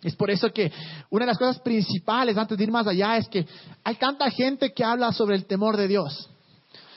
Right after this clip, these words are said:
Y dice, "Bueno, a Dios tienes que temerle". Pero sí, en verdad, cuando Jesús citó esa, ese versículo del Antiguo Testamento, lo dijo, cambió la palabra de temor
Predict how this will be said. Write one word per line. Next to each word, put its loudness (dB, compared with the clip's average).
Y -4
dice, 2
"Bueno, 0
a -6
Dios 0
tienes -2
que -4
temerle". -2
Pero 2
sí, -2
en -2
verdad, 2
cuando 0
Jesús 0
citó 0
esa, 0
ese 0
versículo 0
del -2
Antiguo -2
Testamento, -2
lo 2
dijo, 0
cambió 2
la 2
palabra 0
de 0
temor 0